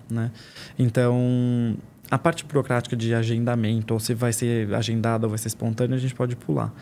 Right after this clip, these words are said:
Mas vamos comentar, então, no mais comum, que seria uma cesariana agendada. Então,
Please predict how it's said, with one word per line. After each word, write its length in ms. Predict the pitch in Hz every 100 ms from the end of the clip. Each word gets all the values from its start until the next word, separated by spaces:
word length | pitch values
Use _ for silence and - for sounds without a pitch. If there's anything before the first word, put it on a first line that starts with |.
| - - -
Mas 380 | 135 131 123 131 - - -
vamos 300 | 127 131 135
comentar, 380 | 131 131 127 127
então, 180 | 123 127
no 100 | 123
mais 180 | 113 110
comum, 200 | 123 127
que 80 | -
seria 120 | 117
uma 60 |
cesariana 360 | 113 117 110 110
agendada. 680 | 113 123 120 117 123 151 185
Então, 580 | 156 123 123 120 127